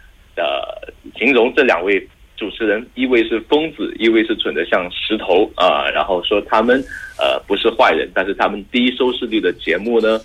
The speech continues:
是因为他们的老板所导致的，非常的差劲。然后早在六月二十九号的时候，他们就，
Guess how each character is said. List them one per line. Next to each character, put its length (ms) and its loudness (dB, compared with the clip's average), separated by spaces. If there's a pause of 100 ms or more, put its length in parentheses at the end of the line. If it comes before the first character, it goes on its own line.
是 100 -4
因 140 -2
为 160 2
他 280 2
们 180 -4
的 240 -4
老 220 -2
板 240 -2
所 220 -4 (100)
导 260 -2
致 160 -2
的， 100 -10 (180)
非 180 2
常 160 -6
的 100 -6
差 280 0
劲。 200 -2 (480)
然 100 4
后 160 6
早 240 0
在 160 2 (320)
六 200 2
月 120 2
二 180 2
十 120 -12
九 160 -6
号 140 -4
的 100 -8
时 140 -10
候， 120 -4
他 120 -6
们 160 -8
就， 300 0